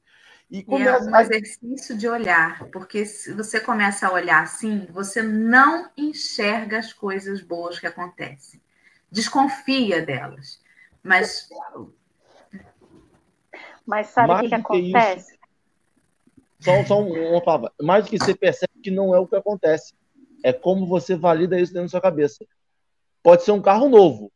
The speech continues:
Speaker 4: mas esse carro novo pode se tornar algo ruim. E pode ser algo ruim e essa coisa se tornar algo boa. Não é o que acontece. E essa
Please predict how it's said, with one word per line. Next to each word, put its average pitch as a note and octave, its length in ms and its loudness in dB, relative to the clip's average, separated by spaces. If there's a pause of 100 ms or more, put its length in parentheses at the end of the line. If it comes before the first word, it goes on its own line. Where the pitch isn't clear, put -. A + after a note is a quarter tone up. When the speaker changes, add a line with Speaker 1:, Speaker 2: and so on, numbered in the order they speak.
(260)
Speaker 4:
mas D3+ 200 0
esse G3+ 200 4
carro F#3 240 4
novo G3 240 2
pode G#3 220 4
se - 20 -20
tornar G3+ 220 2
algo A#3+ 160 4
ruim. A#3 380 2 (1000)
E G#3+ 80 0
pode B3 300 4
ser B3+ 60 4
algo A3 220 4
ruim A3+ 400 2 (140)
e G#3 120 0
essa A3 260 6
coisa G#3 260 4
se - 40 -20
tornar G3 220 2
algo G3+ 160 4
boa. E3+ 400 0 (100)
Não A3 260 4
é A#3+ 60 8
o B3+ 120 6 (160)
que C4+ 180 4
acontece. F3 640 4 (460)
E E3 120 6
essa A#3+ 300 4